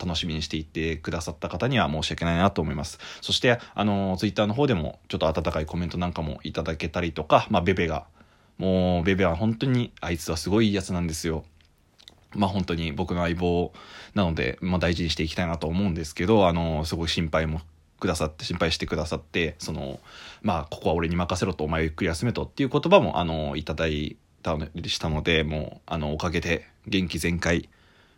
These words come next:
バリバリなピルクル土屋が戻ってきましたよと。うん。まあ、あの、個人会どうしてもね、増やし、増えちゃう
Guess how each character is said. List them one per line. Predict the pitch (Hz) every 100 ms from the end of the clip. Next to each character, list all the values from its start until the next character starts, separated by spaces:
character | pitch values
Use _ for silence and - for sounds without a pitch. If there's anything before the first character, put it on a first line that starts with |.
| -
バ | 90
リ |
バ | 85
リ | 80
な | 80 73 - -
ピ | 85
ル | 80
ク | 67
ル | 73
土 | - 90
屋 |
が | 85 85 87
戻 | 85
っ |
て | 76 82
き | 80
ま | 82
し |
た | -
よ | 82
と。 | 87 71 -
う |
ん。 | 95 87 78 - - -
ま | 120 120 120
あ、 |
あ | 120
の、 | 120
個 | 127
人 | 175 240
会 | 143 113
ど | 131
う |
し | -
て |
も | 185 139
ね、 | 104 101 101
増 | 120
や | 117
し、 | 117 -
増 | 131
え | -
ち |
ゃ | 110
う | 101 92 92 92 92 90 90